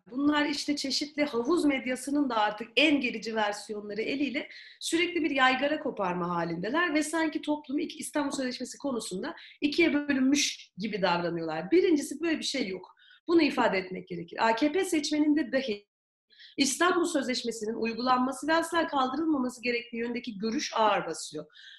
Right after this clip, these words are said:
A K P milletvekillerine baktığımızda gerçekten bu sözleşme için çok emek harcayan özellikle kadın milletvekili arkadaşlar var. Bunlar kesinlikle bu sözleşmenin, bu sözleşmeye dokunulmasından yana taraf değil.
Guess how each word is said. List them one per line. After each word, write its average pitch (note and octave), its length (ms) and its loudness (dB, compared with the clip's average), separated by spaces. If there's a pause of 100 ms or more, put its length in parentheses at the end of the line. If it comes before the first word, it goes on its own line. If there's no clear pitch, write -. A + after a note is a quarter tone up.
A G#3 180 6
K C#4+ 160 4
P G4+ 100 4
milletvekillerine E4+ 800 4
baktığımızda D#4+ 600 0
gerçekten C#4 720 2
bu B3 80 -4
sözleşme C#4 600 0
için F4 240 -2 (260)
çok F#4 360 2
emek C#4 260 4
harcayan A3+ 420 2
özellikle B3 520 2
kadın E4 260 0
milletvekili B3 520 -2
arkadaşlar F#3 640 -4
var. D#3 160 -2 (360)
Bunlar D#4 320 6
kesinlikle D#4+ 520 4
bu D4+ 60 0
sözleşmenin, A#3 680 -2 (300)
bu A#3+ 60 -8
sözleşmeye A3+ 480 -2
dokunulmasından G3 680 -4
yana E3+ 240 -2
taraf E3 340 -8
değil. C4+ 260 0